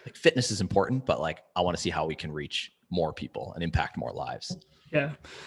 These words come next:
Speaker 2: And I mean, I think the, what you guys are doing right now during, during this crazy time is a testament to that culture that you, that you built, and putting that at the forefront and really, you know, hiring people that are gonna fit the culture and teaching them how to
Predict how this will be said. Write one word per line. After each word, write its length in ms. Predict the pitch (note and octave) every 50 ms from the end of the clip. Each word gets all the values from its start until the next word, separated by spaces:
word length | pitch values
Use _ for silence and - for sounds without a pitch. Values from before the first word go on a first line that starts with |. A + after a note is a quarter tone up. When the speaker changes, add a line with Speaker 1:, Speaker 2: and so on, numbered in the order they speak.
| - - -
Speaker 2:
And 120 | F3 E3+
I 40 | F3
mean, 120 | F3 F3 E3+
I 60 | E3
think 300 | E3 F#3 F#3 F3+ F#3 -
the, 400 | E3 D3 C3+ B2+ A#2+ A2+ C#3 C#3+ - - - _ - - _ - - - -
what 240 | D3+ D3 - F3
you 140 | D#3 D3+ D3
guys 200 | C#3 C#3 C#3 C3+
are 60 | C3+
doing 200 | B2+ C#3 C3+ C3
right 180 | C3 C3 A2 A#2
now 480 | C3+ C3 C3+ C3+ C3 C3 C3 C#3 - - -
during, 380 | D3+ D3+ C#3 C3+ C3 B2+ B2+ C3
during 280 | C3 D3 C#3 C3+ C3 C3
this 120 | C3 C3
crazy 260 | - - C#3+ C3 C3
time 320 | B2+ - - C#3 C3+ C3+ C3+
is 120 | B2+ C3+
a 60 | C#3
testament 580 | B2+ - - D3+ C#3+ - - D3+ C#3 B2+ G#2 -
to 480 | - - C#3+ C#3 C#3 C#3 C#3 C3 C3 - - - - -
that 180 | - C3 - -
culture 640 | - - C#3 C3+ C3 - - C#3+ B2+ B2+ B2+ C3 C3 -
that 80 | D3 C3
you, 200 | C3+ C3+ C3 C#3 C#3 -
that 120 | C#3 -
you 120 | C3+ C3+
built, 360 | C3 C3+ C3 A#2 A2+ A#2+ - - -
and 240 | D3 C#3+ C3+ B2 -
putting 300 | - F3 E3 E3 D#3+ D3+
that 160 | C#3+ C#3 C3+
at 80 | C3 C3
the 80 | C3
forefront 560 | - - - C3+ C3+ C3 - - C3 B2+ B2 -
and 160 | C#3 C#3+ C#3
really, 420 | C#3+ C#3+ C#3+ C#3+ C#3 C3+ C3 C3 - - - - - - - - _
you 100 | - D3+
know, 200 | C#3+ B2+ B2 C#3+ -
hiring 500 | - - - E3+ E3 E3 D#3+ D3+ D3 C#3+
people 260 | - D#3 C#3 D3 C3+
that 100 | C3+ C3+
are 80 | C3+ C3
gonna 160 | C3 C3 C3
fit 160 | - - C3
the 80 | - C3
culture 480 | - - C3+ C3 C3 - - C3+ B2+ B2
and 280 | C3+ C3 B2+ B2+ B2+
teaching 340 | - - F3 D#3+ - D#3+ C#3+
them 160 | C#3+ C#3 C3+ C3
how 220 | C#3 C3+ C3+ C3
to 420 | C3 - C#3+ C3+ C3 C3 B2+ D3